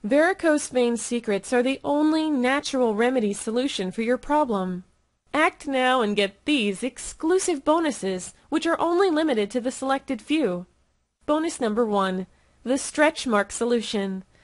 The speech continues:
In this report, you'll learn the secrets of how you can remove your stretch marks naturally and permanently. Bonus number two,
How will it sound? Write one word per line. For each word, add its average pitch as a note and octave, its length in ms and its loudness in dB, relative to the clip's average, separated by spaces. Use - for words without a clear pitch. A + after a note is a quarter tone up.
In D4 100 2
this F#4 220 2
report, D#4+ 460 2
you'll D#4 200 2
learn F4+ 220 2
the D#4 80 2
secrets D4+ 600 0
of B3+ 120 -4
how C#4 100 0
you C#4 180 0
can E4 160 -4
remove A#3+ 340 -2
your G#3+ 100 0
stretch B3 360 -2
marks F#3+ 320 -2
naturally G#3 840 -4
and E4 140 -2
permanently. G#3 800 -2
Bonus D#4 340 0
number D4+ 240 -2
two, G3 460 -2